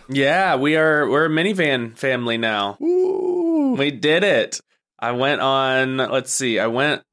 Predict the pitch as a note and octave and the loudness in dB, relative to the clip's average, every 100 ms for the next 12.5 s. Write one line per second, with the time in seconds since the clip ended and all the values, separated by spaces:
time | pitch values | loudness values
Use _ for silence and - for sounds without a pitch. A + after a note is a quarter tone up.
0 | - C3+ D#3+ E3 F#3+ D#3+ - E3 D#3+ D3+ | -8 -2 0 0 0 0 0 -2 -2 -4
1 | C#3 C3+ B2+ C#3 C3 A#2+ F#2+ F2+ - - | -2 -4 -2 -6 -4 -4 -4 -4 -6 -6
2 | - C3+ - C3+ C3+ A#2+ B2 A2 A2 A#2+ | -4 -4 -6 -6 -4 -2 -4 -4 -4 -2
3 | B2+ B2+ B2+ - - - - A#2+ A2+ A#2 | 0 -2 -4 -6 -4 -4 -2 -2 -2 -2
4 | A2 - A2 A2 A2 B2 B2+ C3 G2+ - | -4 -8 -8 -6 -4 -2 -2 -4 -6 -8
5 | A#2+ G2+ G2 A2+ - _ A#2 G2+ B2+ D3 | -8 -4 -2 -2 -4 _ -4 -2 0 -2
6 | A2+ G#2 - - F#2+ - A2 A#2+ E3 C#3 | -4 -6 -6 -8 -10 -4 -4 -2 -2 0
7 | A#2 G#2 G#2 - A#2+ A3 - - - F2 | 0 0 -2 -2 -2 -4 -6 -20 -8 -4
8 | F2 B2+ B2+ A#2 G2+ C#3+ - - - A#2 | -2 0 2 2 0 -2 -6 -10 -4 0
9 | C3 C3+ C3+ C#3+ C3+ C3 C#3 G3 - _ | 2 2 2 0 0 2 2 0 -4 _
10 | _ - E3+ F#3+ G#3 G#3 G#3+ G3+ A#3 F#3 | _ 0 2 2 2 2 2 2 2 2
11 | G#3 E3+ D#3 C#3 E3+ B3+ G#3+ E3+ A#2+ C3+ | 2 2 0 2 0 0 0 0 0 0
12 | C#3 C#3 C3+ C#3 - | 2 2 0 -2 -4